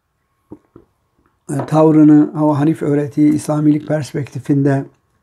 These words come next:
pasif direniş şeklinde okuduğumuzu e, Hilful Fudul Toplumsal Çatışma ve Çözüm Merkezi'nde nasıl yer aldığını,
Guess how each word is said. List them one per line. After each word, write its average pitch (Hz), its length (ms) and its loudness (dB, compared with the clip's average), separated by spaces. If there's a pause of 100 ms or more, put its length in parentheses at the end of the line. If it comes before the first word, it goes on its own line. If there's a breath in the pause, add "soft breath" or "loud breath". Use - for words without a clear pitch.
(880 loud breath)
pasif 156 360 -2
direniş 156 360 4
şeklinde 135 680 -2 (320 soft breath)
okuduğumuzu 165 920 0 (440 soft breath)
e, 165 60 -8 (520)
Hilful 170 300 2
Fudul 156 300 0
Toplumsal 151 440 -4
Çatışma 151 500 -2
ve 147 40 2
Çözüm 147 300 -2
Merkezi'nde 147 560 0
nasıl 151 220 -2
yer 143 240 0
aldığını, 160 640 0